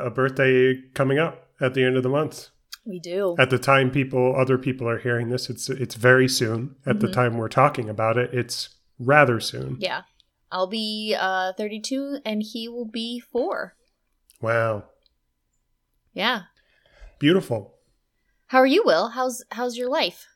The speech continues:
Speaker 1: Uh, you know, it's, um, pretty much the same. Uh, we're, you know, uh, still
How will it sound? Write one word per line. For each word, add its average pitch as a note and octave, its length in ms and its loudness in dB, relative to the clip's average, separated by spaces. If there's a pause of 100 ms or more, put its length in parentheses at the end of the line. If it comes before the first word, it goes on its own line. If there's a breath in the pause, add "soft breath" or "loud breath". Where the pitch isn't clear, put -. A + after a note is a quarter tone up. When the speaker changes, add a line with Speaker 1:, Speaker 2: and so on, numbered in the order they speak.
(960 loud breath)
Speaker 1:
Uh, D#3 320 6
you G3+ 120 6
know, C#3+ 360 8
it's, D3 300 0
um, C3+ 500 4
pretty D3+ 180 0
much D3+ 260 -2
the D3 80 -2
same. B2 600 -4 (240)
Uh, A#2+ 800 2 (240)
we're, B2+ 540 2 (100)
you D3+ 100 -2
know, C#3+ 360 0 (180)
uh, B2 380 0
still C#3 600 -2